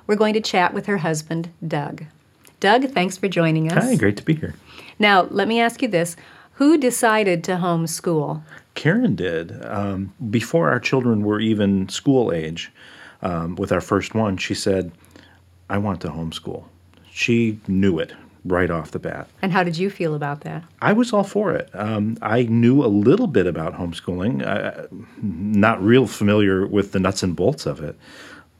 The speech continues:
Speaker 2: but I, I knew that that could be a beneficial thing.
Speaker 1: And so when she started in using the Charlotte Mason approach,
Speaker 2: Uh-huh.
Speaker 1: it looked different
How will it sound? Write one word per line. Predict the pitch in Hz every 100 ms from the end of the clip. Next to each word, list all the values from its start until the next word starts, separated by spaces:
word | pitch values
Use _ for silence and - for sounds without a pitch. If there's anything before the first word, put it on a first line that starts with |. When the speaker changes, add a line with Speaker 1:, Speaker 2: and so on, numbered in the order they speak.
| _
Speaker 2:
but | 196 - -
I, | 143 123 127
I |
knew | 123 131
that | 113 98
that | - 101
could | 92
be | 92
a |
beneficial | 82 87 85 85 -
thing. | - 82 82 - _
Speaker 1:
And | 214 202
so | 208
when | 190 185
she | 180 233
started | 233 - 220 226 240 220
in | 175 170
using | 170 185 190 185
the | 170
Charlotte | 170 180 175 170
Mason | 170 165 175
approach, | 175 - 151 156 - - 85
Speaker 2:
Uh-huh. | 95 143 - _ -
Speaker 1:
it | - 185
looked | 196 196 190
different | 175 262 - 170 160